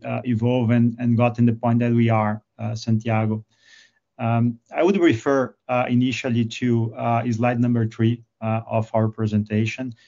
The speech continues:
And for the audience, this, uh, presentation will be also available in our,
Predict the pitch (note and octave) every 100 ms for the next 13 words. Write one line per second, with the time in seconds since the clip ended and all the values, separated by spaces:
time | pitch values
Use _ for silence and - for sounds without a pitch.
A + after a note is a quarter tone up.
0 | _ _ - A#2 A2+ - A#2+ A#2 A#2 A#2+
1 | A#2 A#2 A2 - A#2 G#2+ - - A#2 A2+
2 | A#2 G#2+ G#2+ A2+ A2 A#2+ A2+ A2+ G#2+ A2
3 | G#2+ G#2+ G#2+ G#2 G#2+ G#2+ G#2+ G#2 G#2 G#2
4 | G#2+ G#2 G#2+ G#2+ G#2+ G#2